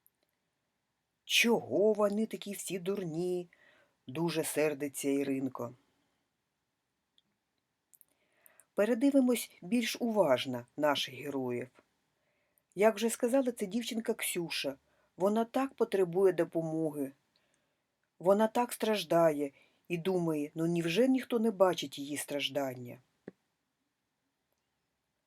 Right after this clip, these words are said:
Наш учень Василько, він дуже веселий хлопчик. «Які всі нудні», — думає він.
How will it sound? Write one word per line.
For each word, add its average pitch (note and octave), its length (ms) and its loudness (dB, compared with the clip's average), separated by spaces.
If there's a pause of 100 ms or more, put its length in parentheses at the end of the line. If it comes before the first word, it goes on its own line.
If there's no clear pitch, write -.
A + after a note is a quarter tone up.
(800)
Наш F#3+ 540 4
учень G#3 340 0
Василько, G#3 680 -2 (240)
він F#3 200 -4
дуже B3 420 0
веселий D3 540 0
хлопчик. - 720 -6 (520)
«Які F3+ 380 -2
всі C#4+ 280 -4
нудні», — A3 760 2 (580)
думає D3+ 480 0
він. C3 300 -8